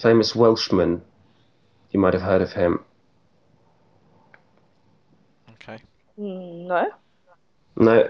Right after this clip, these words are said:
Speaker 1: um, he's probably the most successful grass and cocaine smuggler ever, public school educated, famous raconteur,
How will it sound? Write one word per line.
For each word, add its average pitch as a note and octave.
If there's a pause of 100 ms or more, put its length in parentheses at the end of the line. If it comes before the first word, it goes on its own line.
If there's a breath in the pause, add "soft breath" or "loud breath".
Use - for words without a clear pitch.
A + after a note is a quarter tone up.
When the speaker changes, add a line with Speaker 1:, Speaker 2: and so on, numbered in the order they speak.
Speaker 1:
um, C3
he's C#3 (100)
probably C#3
the B2
most B2
successful - (140)
grass A2+
and G#2+
cocaine G#2+
smuggler F#2 (120)
ever, F#2+ (360 loud breath)
public C3+
school A2+
educated, G2+ (560 loud breath)
famous C3+
raconteur, D2